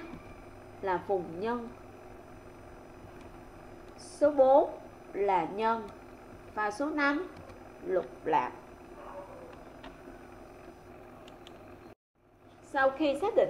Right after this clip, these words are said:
được các bộ phận của tế bào rồi, bây giờ mình sẽ xác định tên tế bào A, B, C. Tế bào A có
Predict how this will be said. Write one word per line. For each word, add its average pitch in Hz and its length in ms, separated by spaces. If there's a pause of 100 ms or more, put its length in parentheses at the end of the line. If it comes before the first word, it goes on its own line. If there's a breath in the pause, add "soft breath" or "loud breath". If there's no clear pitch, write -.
được 196 220
các 370 220
bộ 190 160 (100)
phận - 200 (100)
của 208 80
tế 285 180
bào 214 300
rồi, 180 260 (360)
bây 359 140
giờ 254 320
mình 226 240
sẽ 220 420
xác - 160
định - 160 (120)
tên 277 280
tế 302 140
bào 208 380
A, 240 140
B, 247 100 (220)
C. - 20 (2250)
Tế 370 160
bào 262 200 (140)
A 320 320 (340)
có 302 140